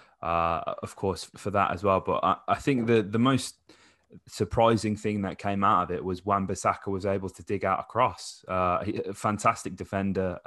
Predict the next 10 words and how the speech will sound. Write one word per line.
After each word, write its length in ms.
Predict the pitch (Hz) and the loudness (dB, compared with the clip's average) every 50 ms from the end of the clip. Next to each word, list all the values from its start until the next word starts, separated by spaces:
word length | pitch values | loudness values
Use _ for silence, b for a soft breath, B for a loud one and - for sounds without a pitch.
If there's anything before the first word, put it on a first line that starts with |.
| - - | -18 -20
fantastic 720 | _ _ _ - 98 95 - - 110 - - - - - | _ _ _ -4 -4 -2 0 0 -2 -2 -2 -10 -10 -8
at 100 | 90 87 | -10 -4
blocking. 500 | - 101 95 90 - - 101 92 90 87 B B B B B B B B B | 0 0 0 0 -2 -4 -6 -4 -4 -6 B B B B B B B B B
Uh, 240 | 95 92 90 85 - | -2 0 0 0 0
he's 220 | 98 104 92 104 | -2 -4 2 2
up 160 | 117 - 98 101 | 2 2 2 2
there 240 | 101 98 95 92 | 2 4 4 2
in 100 | 95 92 | 0 -2
terms 300 | 87 - 104 98 90 - | -2 -4 -4 -4 -4 -4
of 100 | 95 90 | -6 -8